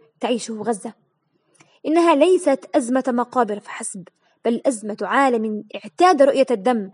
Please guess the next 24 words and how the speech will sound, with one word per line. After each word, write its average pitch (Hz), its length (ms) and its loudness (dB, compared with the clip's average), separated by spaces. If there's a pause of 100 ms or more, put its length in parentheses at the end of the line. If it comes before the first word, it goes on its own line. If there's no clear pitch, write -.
(180)
حتى - 440 0
فقد 277 340 0
قدرته 240 500 -2
على 190 100 -4
الصدمة. 202 460 -10 (600)
وما 214 200 -2
يزيد 226 200 -2
الألم 240 380 0
أن 233 280 -6
كثيراً 277 460 2
من 247 100 0
المسلمين 269 680 -2 (380)
يشعرون 285 440 2
اليوم 302 440 0
بحالة 269 460 -2
من 254 200 -2
العجز 240 460 0
والتثاقل، 233 680 -2 (420)
فغزة 240 540 0 (300)
ليست 339 460 6
مدينة 285 360 0
بعيدة 254 720 0 (260)
عن 254 160 2
وجدانهم، 233 640 -2